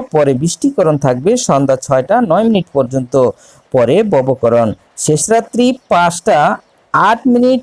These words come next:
পরে বাল্যবকরণ। জন্মে আজ যদি কোনো শিশুর জন্ম হয়,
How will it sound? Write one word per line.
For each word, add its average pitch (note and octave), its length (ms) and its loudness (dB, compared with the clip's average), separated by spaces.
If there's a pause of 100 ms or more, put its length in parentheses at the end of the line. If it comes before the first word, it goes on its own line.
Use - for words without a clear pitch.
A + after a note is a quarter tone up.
(360)
পরে C#3+ 280 2 (540)
বাল্যবকরণ। B2 760 2 (440)
জন্মে C#3+ 500 0 (280)
আজ E3 240 0
যদি A#3+ 220 0
কোনো G#3+ 220 0
শিশুর A#3 400 -2
জন্ম D#3+ 400 0
হয়, G#3+ 300 0